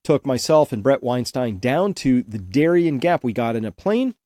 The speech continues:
got off the plane, got in an S U V, started driving south. We drove south for three and a half, almost four hours, I guess, straight into the Darien Gap,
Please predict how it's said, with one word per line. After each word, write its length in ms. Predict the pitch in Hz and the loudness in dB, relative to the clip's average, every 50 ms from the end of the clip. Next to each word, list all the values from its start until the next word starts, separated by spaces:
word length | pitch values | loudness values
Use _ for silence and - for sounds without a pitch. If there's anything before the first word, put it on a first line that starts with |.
| _ _ _ _ _ _ | _ _ _ _ _ _
got 160 | - 104 113 147 | -8 -4 -2 -2
off 180 | 190 226 - | -2 -2 -2
the 60 | - | -4
plane, 320 | 180 - - 185 180 175 165 | -4 -2 0 0 0 0 0
got 280 | 151 - 214 254 262 | 0 2 2 2 2
in 60 | - 165 | 0 0
an 100 | 165 160 | 2 2
S 220 | 147 131 - - | 2 2 0 -2
U 100 | 135 127 | -2 -2
V, 340 | 113 117 127 123 117 113 - _ | 0 0 0 0 0 -2 -6 _
started 480 | - - - - 160 165 175 175 165 135 | -16 -12 -2 2 4 4 4 4 2 0
driving 440 | 120 135 131 131 127 117 123 120 | 2 4 4 4 4 4 2 0
south. 380 | 110 - - 165 165 160 156 - | -2 -2 -2 0 0 0 0 -2
We 100 | 131 113 | -6 -6
drove 220 | 98 113 107 101 - | -4 -4 -6 -6 -4
south 260 | - 143 135 139 135 | -2 0 0 0 0
for 480 | - - 123 110 107 107 104 101 98 - - | -2 -2 0 2 2 2 0 -2 -4 -6 -8
three 200 | - - 151 151 | -4 0 0 2
and 80 | 147 | 2
a 40 | 135 | 2
half, 260 | 139 139 139 131 - | 2 2 0 0 0
almost 320 | - 123 131 131 127 - - | -2 0 0 0 0 -2 -2
four 200 | - 147 135 127 | 2 4 6 6
hours, 280 | 127 127 127 127 113 | 8 6 6 4 4
I 80 | 127 120 | 2 2
guess, 280 | 113 123 123 117 - - _ _ _ _ _ _ | 2 2 2 0 -2 -8 _ _ _ _ _ _
straight 420 | - - - - 180 202 233 - | -14 -10 0 4 4 4 4 4
into 160 | 175 143 - 143 | 0 -2 0 0
the 100 | 131 120 | 0 2
Darien 380 | 117 135 123 123 120 110 107 | 4 4 4 4 4 2 0
Gap, 340 | 107 110 165 175 175 165 - | 2 2 4 4 4 2 -2